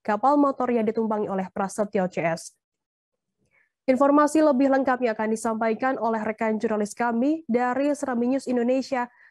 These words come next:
ada Rahmat Wiguna yang saat ini sudah tersambung bersama kami. Halo, selamat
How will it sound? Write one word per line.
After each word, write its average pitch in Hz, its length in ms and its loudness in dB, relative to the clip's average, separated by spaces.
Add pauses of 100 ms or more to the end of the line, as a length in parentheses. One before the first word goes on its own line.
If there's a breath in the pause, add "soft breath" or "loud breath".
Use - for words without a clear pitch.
(140 soft breath)
ada 240 320 0
Rahmat 240 480 -2
Wiguna 226 480 -2
yang 294 240 -4
saat 226 160 -6
ini 240 160 -2
sudah 226 240 -4
tersambung 220 480 -4
bersama 202 240 -4
kami. 196 320 -4 (400 loud breath)
Halo, 269 240 4
selamat 247 400 0